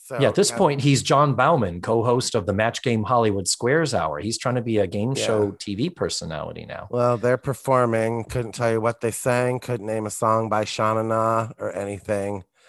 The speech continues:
Speaker 1: And <laughs> I started fast forwarding at this point, David.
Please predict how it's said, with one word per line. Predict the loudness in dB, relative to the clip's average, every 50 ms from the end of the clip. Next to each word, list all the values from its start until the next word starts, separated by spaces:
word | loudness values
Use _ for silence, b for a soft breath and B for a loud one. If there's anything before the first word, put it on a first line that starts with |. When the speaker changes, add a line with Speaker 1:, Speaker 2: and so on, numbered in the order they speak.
| b b b b b b b b
Speaker 1:
And | -2 -2 0 0 0 -2 -2 -4 -6 -8 -10 -16 _ _ _
<laughs> | _ _ _ -10
I | -8 -8 -6 -8 -10 -12 -18 -20 -20 _ -20 -20 -18 _ -16 -16 -14
started | -16 -6 -2 0 2 2 0 -2 -6 -6
fast | -4 -2 0 0 0 -2 -6 -8
forwarding | -6 -4 -4 -4 -4 -6 -6 -6 -6 -8 -8
at | -10 _
this | -14 -20 -20 _ _
point, | -16 -14 -14 -14 -14 _
David. | -16 -16 -14 -12 -12 -14